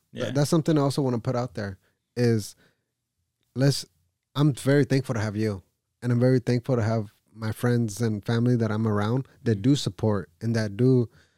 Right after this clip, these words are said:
Speaker 1: wanna see me do better and become more. But let's just say you don't have those people, or, like,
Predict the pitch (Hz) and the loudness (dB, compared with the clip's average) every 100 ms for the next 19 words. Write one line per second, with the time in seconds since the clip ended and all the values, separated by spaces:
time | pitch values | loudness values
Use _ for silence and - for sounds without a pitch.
0 | _ - 131 123 - 123 110 113 113 110 | _ -4 0 0 0 0 0 0 2 2
1 | 107 104 104 107 120 107 107 127 165 - | 0 0 -2 -2 -2 0 0 0 -2 -8
2 | _ _ _ _ - 143 156 170 180 - | _ _ _ _ 2 4 4 4 2 4
3 | 135 156 120 101 120 117 117 113 98 113 | 2 2 0 0 -2 -2 -4 -6 -6 -8
4 | 107 101 98 - _ _ _ 127 123 120 | -6 -8 -10 -14 _ _ _ 0 2 2
5 | 110 107 104 | 0 -2 -4